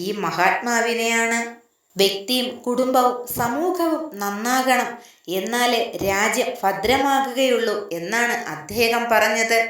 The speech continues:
"എൻ്റെ ജീവിതം തന്നെയാണ് എൻ്റെ സന്ദേശം" എന്ന് പറയാൻ ഗാന്ധിജിക്കല്ലാതെ മറ്റാർക്ക് കഴിയും? ഏത് മത നേതാവിന് കഴിയും? ഏത് രാഷ്ട്രീയ തലവന് കഴിയും? ഒരാൾക്കും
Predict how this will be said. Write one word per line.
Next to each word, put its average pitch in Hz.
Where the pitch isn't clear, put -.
"എൻ്റെ 285
ജീവിതം 320
തന്നെയാണ് 285
എൻ്റെ 214
സന്ദേശം" 214
എന്ന് 202
പറയാൻ 208
ഗാന്ധിജിക്കല്ലാതെ 226
മറ്റാർക്ക് 202
കഴിയും? 220
ഏത് 226
മത 208
നേതാവിന് 262
കഴിയും? 247
ഏത് 226
രാഷ്ട്രീയ 240
തലവന് 226
കഴിയും? 226
ഒരാൾക്കും 254